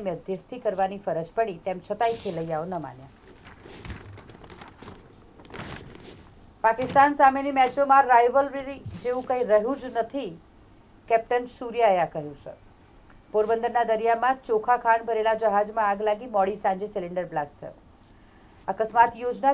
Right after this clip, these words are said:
બિલની ઉચાપત કેસમાં હેડ ક્લાર્કને નોકરીમાંથી ડિસમિસની શિક્ષા. અમદાવાદમાં એક જ દિવસમાં ઇલેક્ટ્રોનિક્સ વસ્તુઓના વેચાણમાં ત્રણેક ગણો વધારો થયો છે.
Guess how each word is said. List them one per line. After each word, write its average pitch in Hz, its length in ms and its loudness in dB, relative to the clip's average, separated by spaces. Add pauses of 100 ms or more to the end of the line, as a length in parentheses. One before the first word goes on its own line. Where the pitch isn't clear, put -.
બિલની 226 240 -4
ઉચાપત 220 460 0
કેસમાં 226 380 0
હેડ 202 200 2
ક્લાર્કને 220 380 0
નોકરીમાંથી 202 580 -2
ડિસમિસની 196 560 -10
શિક્ષા. - 340 -14 (1080)
અમદાવાદમાં 262 500 8
એક 262 120 -2
જ 269 100 6
દિવસમાં 262 400 4
ઇલેક્ટ્રોનિક્સ 254 540 2
વસ્તુઓના 247 400 -2
વેચાણમાં 226 520 0 (160)
ત્રણેક 247 320 -2 (140)
ગણો 151 180 -2 (720)
વધારો 202 460 6
થયો 135 160 -8 (160)
છે. - 100 -8